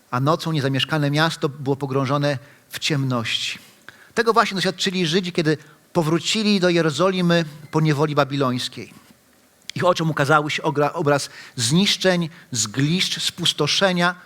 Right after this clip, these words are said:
i trudno było się w tym mieście poczuć jak w domu. A najbardziej bolesne było to, że to właśnie Jerozolima była zniszczona, ich stolica,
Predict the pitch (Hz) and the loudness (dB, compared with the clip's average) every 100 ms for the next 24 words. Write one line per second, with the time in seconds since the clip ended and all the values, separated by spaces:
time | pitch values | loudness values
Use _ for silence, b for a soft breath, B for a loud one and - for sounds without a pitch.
0 | B B B _ _ _ - 160 262 240 | B B B _ _ _ -10 -6 0 2
1 | 214 202 196 170 185 175 196 175 - 185 | 4 2 0 0 2 4 2 0 0 0
2 | 185 _ 175 175 180 175 143 143 165 147 | -2 _ 0 0 -2 -4 -4 0 0 0
3 | 101 107 - - _ _ B B 175 208 | -6 -12 -20 -20 _ _ B B 2 4
4 | 294 277 202 226 240 220 170 185 185 185 | 2 2 2 2 2 -2 0 0 0 0
5 | 202 165 185 170 B B 165 160 208 - | 0 2 0 -2 B B -2 0 0 0
6 | 185 175 170 B _ 160 180 147 247 196 | 0 0 -2 B _ 2 2 4 2 4
7 | 147 127 143 131 120 139 - 160 135 143 | 2 2 0 0 0 -2 0 0 2 0
8 | - - 170 208 185 175 | -2 -2 0 0 4 4